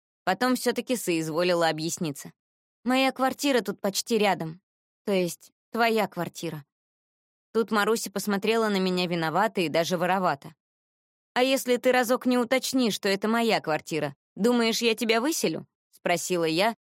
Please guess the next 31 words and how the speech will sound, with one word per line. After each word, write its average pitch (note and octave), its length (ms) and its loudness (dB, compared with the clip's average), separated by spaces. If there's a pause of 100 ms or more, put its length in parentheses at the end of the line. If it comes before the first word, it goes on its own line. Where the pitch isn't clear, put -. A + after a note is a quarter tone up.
(100)
с - 120 -16
трудом A#3 420 2
и G3 40 0
довольно D#3 360 0
безуспешно E3 680 -2
подавляя G#3+ 520 0
возникшую F#3+ 600 0
вдруг G3 300 -4
неприязнь F#3 720 0
к - 80 -20
Марии E3+ 340 -2
Магдалине D3+ 600 -2
Андрющенко. D#3 680 -6 (960)
Маруся D#3 420 -4
нахохлилась F#3+ 720 -4
и D#3+ 40 -6
стала D#3 300 -2
смотреть D3 460 -6
в - 20 -6
асфальт. C#3 440 -6 (760)
Антонина, C4 540 0
вместо F#3+ 340 -2
того, F3+ 200 -2
чтобы F3 240 -4
сглаживать D#3+ 560 -2
углы, G#3 260 -4
в C4+ 40 -8
чём A#3 200 0
она A3 180 2
обычно G#3 320 -2
хороша, G3+ 460 -2